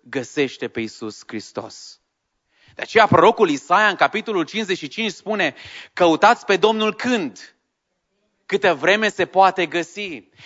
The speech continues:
El continuă: „Chemați-L când? Câtă vreme este aproape.” Așa că cea mai bună oportunitate de a-L căuta pe Hristos este aici, dragii mei, și acum.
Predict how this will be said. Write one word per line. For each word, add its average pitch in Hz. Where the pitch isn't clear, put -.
El 175
continuă: 190
„Chemați-L 202
când? 202
Câtă 202
vreme 190
este 170
aproape.” 165
Așa 175
că 156
cea 233
mai 226
bună 170
oportunitate 135
de 113
a-L 117
căuta 117
pe 120
Hristos 110
este 110
aici, 113
dragii 127
mei, 107
și -
acum. 95